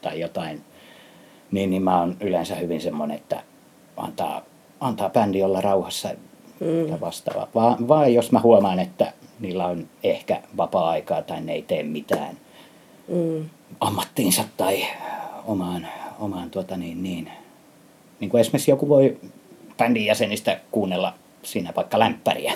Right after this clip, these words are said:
Speaker 2: Mm,
Speaker 1: <laughs> tai
Speaker 2: mm.
Speaker 1: vastaavaa, niin, niin, niin annan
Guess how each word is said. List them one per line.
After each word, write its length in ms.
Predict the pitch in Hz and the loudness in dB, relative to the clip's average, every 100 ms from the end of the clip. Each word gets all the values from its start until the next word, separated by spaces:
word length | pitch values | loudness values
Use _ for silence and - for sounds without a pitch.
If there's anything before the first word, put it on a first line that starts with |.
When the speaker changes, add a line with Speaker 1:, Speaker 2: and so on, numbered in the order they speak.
| - 320 - | -4 -8 0
Speaker 2:
Mm, 480 | 320 269 285 277 269 269 | 6 8 8 8 6 2
Speaker 1:
<laughs> 300 | - - 180 | -12 -4 2
tai 100 | - | 4
Speaker 2:
mm. 40 | |
Speaker 1:
vastaavaa, 640 | 95 95 - 87 82 80 82 | 4 2 -2 -4 -4 -6 -6
niin, 260 | 76 76 - - - - - - - | -8 -10 -18 -20 -20 -20 -20 -20 -8
niin, 300 | 110 95 95 | -2 0 0
niin 340 | 101 98 82 - - - - - - | 0 -2 -4 -10 -18 -20 -20 -20 -20
annan 500 | 95 92 101 151 120 | -12 -6 -2 -2 -4